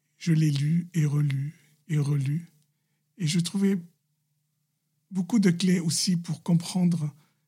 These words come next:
comment appréhender l'autre, comment apporter à l'autre son don-, ce dont il a besoin, et comment aussi recevoir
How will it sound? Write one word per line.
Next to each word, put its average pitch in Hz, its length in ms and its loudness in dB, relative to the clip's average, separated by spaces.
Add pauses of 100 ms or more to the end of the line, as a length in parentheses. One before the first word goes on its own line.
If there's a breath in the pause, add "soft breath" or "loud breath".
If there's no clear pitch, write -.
(120)
comment 170 400 8 (1400)
appréhender 170 560 4
l'autre, - 480 -6 (560)
comment 180 340 4
apporter 196 480 0
à 156 120 0
l'autre 170 420 -2 (340)
son 175 200 2
don-, 170 300 4
ce - 180 0
dont 180 180 6
il 170 220 2
a 160 60 2
besoin, 151 440 -2 (640)
et 170 80 -8
comment 202 320 8
aussi 214 260 4
recevoir 170 720 0